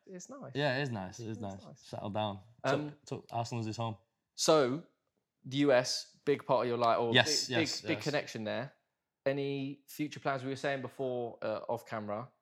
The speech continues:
Speaker 2: I would love to see you as a kicker.
Speaker 1: <laughs> As a kicker,
Speaker 2: So
Speaker 1: no,
Speaker 2: what,
Speaker 1: well,
Speaker 2: once you
Speaker 1: well,
Speaker 2: hang
Speaker 1: Harry
Speaker 2: up the
Speaker 1: Kane's gonna
Speaker 2: boots
Speaker 1: take all that, isn't he?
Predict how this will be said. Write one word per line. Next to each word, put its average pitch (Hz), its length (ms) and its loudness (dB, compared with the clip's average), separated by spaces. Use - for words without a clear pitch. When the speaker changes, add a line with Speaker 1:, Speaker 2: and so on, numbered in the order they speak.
Speaker 2:
I 123 80 6
would 120 120 -2
love 127 180 2
to - 80 -6
see 123 120 -6
you 113 100 -4
as 107 80 -6
a 104 60 -8
kicker. 107 340 -8
Speaker 1:
<laughs> - 380 -20
As 123 120 4
a - 100 6
kicker, 127 180 2
Speaker 2:
So 127 80 6
Speaker 1:
no, 135 100 6
Speaker 2:
what, 131 120 8
Speaker 1:
well, 143 80 2
Speaker 2:
once 190 140 10
you 214 40 10
Speaker 1:
well, 226 80 12
Speaker 2:
hang 208 60 12
Speaker 1:
Harry 233 100 12
Speaker 2:
up 226 60 4
the 233 60 8
Speaker 1:
Kane's 240 120 8
gonna 135 120 6
Speaker 2:
boots - 60 2
Speaker 1:
take 139 160 2
all 120 120 4
that, 143 180 4
isn't 160 80 -2
he? 120 60 -6